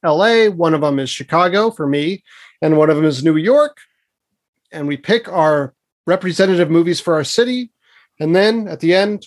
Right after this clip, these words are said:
we choose who gave the best movie, or it could be about documentaries. It could be about sports movies, whatever. It doesn't matter. Uh, it's basically a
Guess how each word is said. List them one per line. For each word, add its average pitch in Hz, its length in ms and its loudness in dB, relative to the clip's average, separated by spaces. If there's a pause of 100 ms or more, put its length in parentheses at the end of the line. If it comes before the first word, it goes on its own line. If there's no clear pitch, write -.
we 175 80 -10
choose 175 680 -4 (120)
who 240 500 -2
gave 170 340 2
the 156 80 -4
best 156 360 -2
movie, 220 500 -2 (300)
or 226 160 2
it 214 80 -6
could 196 140 0
be 190 100 -2
about 165 220 0
documentaries. 160 760 0
It 143 80 -10
could 165 140 -4
be 170 80 0
about 156 240 0
sports 156 400 -2
movies, 127 420 -6
whatever. 147 420 0
It 123 120 -14
doesn't 147 240 0
matter. 120 280 -4 (560)
Uh, 135 220 0
it's 139 120 -6
basically 190 500 2
a 151 200 0